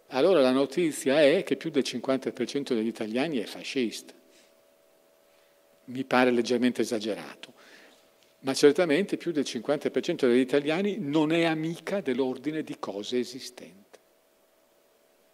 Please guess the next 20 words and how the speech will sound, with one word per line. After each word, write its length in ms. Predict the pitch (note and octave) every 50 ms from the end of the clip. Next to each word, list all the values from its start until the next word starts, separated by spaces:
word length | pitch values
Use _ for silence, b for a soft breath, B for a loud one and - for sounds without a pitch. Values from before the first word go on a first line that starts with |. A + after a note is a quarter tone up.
| _ _ _ _ _ _ _ _
E 100 | - C#3
dentro 460 | A2+ A#2 G3 A#3+ B3 A#3+ - - C#3+
l'ordine 400 | B2+ C#3+ F3 G3+ G3 C#3+ C3+ A#2+
di 120 | A2+ C3+ -
cose 220 | - F3+ D#3+ C3 D3
esistente 580 | C3+ - F#3 G#2+ - - G3 A3+ G#3+ - D#3
ci 120 | - - B2+
sono 300 | - - C#3+ B2 A2 A2
le 160 | A2+ C3 B2+
buone 280 | B2 C#3 C3+ B2+ B2+
maniere, 580 | B2+ B2+ B2 B2 B2+ B2+ A#2+ A#2+ B2 A#2+ B2+ B2
la 100 | B2 A#2+
bontà 400 | A2+ B2 A#2+ B2 A#2+ - C3+ B2
verso 320 | A#2 B2 A#2+ A#2 - -
i 40 | C3
migranti, 640 | C3+ C#3+ C#3+ D#3+ F3 F#3 G3+ G3+ G3 - - A3+ G#3+ B B B B B B -
il 300 | B3+ F#3+ C3+ C3+ B2 G#2
rispetto 580 | A#2 A#2+ B2+ - - - C3+ B2+ C3 - B2
degli 260 | A2 B2+ C#3 C3 C3 D#3
altri 560 | D3+ D#3 F3 F#3 F3+ - - G#3 G#3+ A3